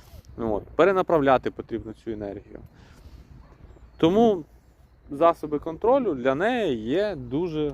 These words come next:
важливі. От. Якщо ми говоримо за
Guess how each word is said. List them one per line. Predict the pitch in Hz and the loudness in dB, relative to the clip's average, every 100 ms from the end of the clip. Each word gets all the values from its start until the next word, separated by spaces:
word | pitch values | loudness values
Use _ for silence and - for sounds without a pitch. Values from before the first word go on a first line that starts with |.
| 120 | -8
важливі. | 113 143 190 143 113 123 123 101 101 - - - - - _ - - | -2 0 0 -2 -2 0 0 -2 -8 -14 -20 -20 -20 -20 _ -20 -16
От. | 113 104 113 _ _ _ | -12 -12 -14 _ _ _
Якщо | 113 - - 175 | -10 -6 -2 0
ми | 147 147 | 2 2
говоримо | 113 113 131 131 117 | 2 2 2 0 -2
за | 110 120 107 | 0 0 0